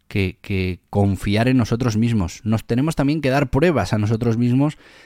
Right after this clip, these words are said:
de que somos capaces. Y eso lo tenemos que hacer, pues, siendo disciplinados, trabajando duro, eh, cumpliendo lo que nos prometemos, antes o después. Bueno, pues, eh, la verdad es que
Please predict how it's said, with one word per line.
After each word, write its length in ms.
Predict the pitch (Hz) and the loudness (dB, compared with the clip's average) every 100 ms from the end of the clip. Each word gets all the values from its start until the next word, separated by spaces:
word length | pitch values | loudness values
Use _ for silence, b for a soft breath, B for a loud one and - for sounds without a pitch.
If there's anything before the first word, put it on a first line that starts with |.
| B | B
de 120 | 107 101 | -4 -2
que 80 | |
somos 260 | - 117 139 | 0 0 0
capaces. 600 | 95 123 135 92 - - _ _ _ | -2 -2 -4 -4 -8 -14 _ _ _
Y 140 | 82 | -10
eso 180 | 85 107 | -6 -4
lo 60 | 107 | -4
tenemos 220 | 92 95 | -4 -4
que 80 | 92 | -6
hacer, 260 | 107 113 - b b b b b b | -4 -6 -8 b b b b b b
pues, 160 | - - | -14 -8
siendo 200 | 98 104 | -2 0
disciplinados, 720 | 104 98 - 82 107 107 - | 0 -2 -4 -2 -2 -2 -4
trabajando 760 | - 80 80 92 92 85 82 78 | -6 -6 -4 -4 -2 -2 -4 -4
duro, 400 | 113 117 110 123 - _ | 0 2 2 -2 -14 _
eh, 560 | - 80 73 69 62 69 - - | -18 -16 -16 -16 -18 -20 -20 -6
cumpliendo 680 | 98 82 104 117 117 92 | -4 -2 0 2 2 0
lo 140 | 90 85 | -4 -4
que 100 | 87 | -8
nos 240 | 82 - | -8 -10
prometemos, 800 | - 82 80 120 123 135 - - _ | -10 -8 -6 0 0 -2 -6 -16 _
antes 280 | - 85 - | -12 -10 -8
o 40 | 69 | -10
después. 500 | - 139 135 - - b b b b b b b _ 82 | -4 -2 -2 -4 -18 b b b b b b b _ -12
Bueno, 160 | 78 | -12
pues, 300 | 95 - - 65 | -12 -14 -14 -14
eh, 600 | 60 - 67 - - 110 | -14 -16 -16 -18 -18 -12
la 140 | 87 | -10
verdad 180 | 82 87 | -8 -8
es 80 | 95 | -6
que 320 | 107 101 | -4 -4